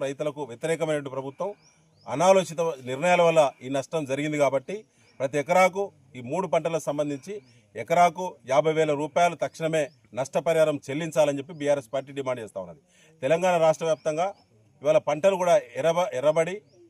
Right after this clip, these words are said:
పూర్తిగా దెబ్బతినేటువంటి ప్రమాదం ఉన్నది. దిగుబడి ఇప్పటికే ముప్పై నుంచి నలభై శాతం దిగుబడి మరి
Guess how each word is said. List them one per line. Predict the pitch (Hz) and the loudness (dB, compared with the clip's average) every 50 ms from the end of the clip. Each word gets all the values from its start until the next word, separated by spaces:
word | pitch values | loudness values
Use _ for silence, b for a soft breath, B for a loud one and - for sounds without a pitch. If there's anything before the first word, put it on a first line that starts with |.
| _ _ _ _ - | _ _ _ _ -10
పూర్తిగా | 151 170 147 196 175 170 | -8 -8 -6 -2 -2 -2
దెబ్బతినేటువంటి | 143 147 143 143 170 170 170 170 160 165 160 160 | 0 -2 -4 -4 -4 -4 -2 -4 -4 -4 -8 -6
ప్రమాదం | - 143 139 151 156 156 160 156 | -2 -2 0 0 0 0 0 0
ఉన్నది. | 156 156 156 190 214 - _ _ _ _ _ - - - | 0 -2 -2 -4 -8 -14 _ _ _ _ _ -20 -16 -8
దిగుబడి | 117 139 156 175 196 190 | -8 -4 2 2 2 2
ఇప్పటికే | 180 - - 185 180 190 180 | 2 -2 -4 -6 -4 -4 -4
ముప్పై | 165 160 143 - 185 185 | -4 -4 -4 0 0 0
నుంచి | 190 170 160 170 | 0 -2 -6 -2
నలభై | 160 156 160 165 180 | 0 0 0 0 -2
శాతం | 160 170 170 151 170 156 143 | -2 -2 -4 -2 -4 -6 -6
దిగుబడి | 156 147 147 160 165 156 160 147 123 _ _ _ _ _ _ _ _ 131 | -6 -4 0 0 0 0 0 -4 -8 _ _ _ _ _ _ _ _ -4
మరి | 143 147 143 135 - | -4 -2 -2 -4 -6